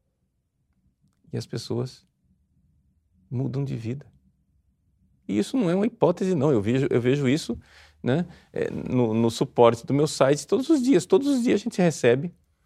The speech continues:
é, notícia de gente que se converteu, protestantes que deixaram de ser protestantes, espíritas que deixaram de ser espíritas, ateus que deixaram de ser ateus e agora são católicos fervorosos, estão buscando uma esposa pra ter numerosos filhos e se casar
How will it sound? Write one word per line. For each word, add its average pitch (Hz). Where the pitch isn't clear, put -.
é, 104
notícia 156
de 196
gente 156
que -
se -
converteu, 196
protestantes 127
que -
deixaram 113
de 104
ser -
protestantes, 123
espíritas 110
que 107
deixaram 104
de 98
ser 98
espíritas, 131
ateus 107
que -
deixaram 107
de 98
ser 98
ateus 139
e -
agora 120
são 123
católicos 104
fervorosos, 151
estão 131
buscando 110
uma 107
esposa 151
pra -
ter 120
numerosos 110
filhos 165
e 165
se -
casar 127